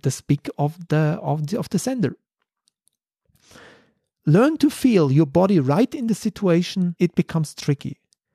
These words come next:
That's not easy, and you need some exercise to get it, because you're, because your body will betray you. You can say whatever you want, your body betrays you. It's too strong. It's unconscious.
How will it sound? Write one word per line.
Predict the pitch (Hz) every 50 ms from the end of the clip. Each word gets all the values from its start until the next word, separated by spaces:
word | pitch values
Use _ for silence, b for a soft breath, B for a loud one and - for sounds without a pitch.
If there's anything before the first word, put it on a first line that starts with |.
| _ _ _
That's | - 147 - -
not | 214 175 - - -
easy, | 156 156 180 196 214 302 294 285 - _ -
and | 147 165 175 165
you | 180 160
need | 160 190 233 226 -
some | - 214 185 - - -
exercise | 170 160 - - 202 147 - 180 160 156 143 -
to | - 156
get | - - 135 123 117
it, | 107 -
because | - 143 - - - 262 214 - - -
you're, | 196 196 180 B B B B B B _
because | 160 147 - 156 190 180 -
your | 147 139
body | 123 - 151 160 170
will | 151 139 139
betray | 131 131 113 - - 127 123 123
you. | 117 107 92 90 - _ _ _ _ _ _ _ _ _ _ _
You | 180 143
can | - 196 190
say | 170 - 175 175 170
whatever | 156 160 - - 165 185 190 208
you | 170 147 143
want, | 139 139 147 123 101 101 131 156 151 - _ _ _ _
your | - 135 131
body | - 143 147 156 156
betrays | 135 135 127 139 127 123 123 110 -
you. | 104 95 - - - _ _ _ _
It's | - 175 - - - -
too | - - 226
strong. | 185 - - - 185 170 151 123 113 - _
It's | 180 147 - - -
unconscious. | 165 165 170 - - - 139 117 104 - - 120 110 -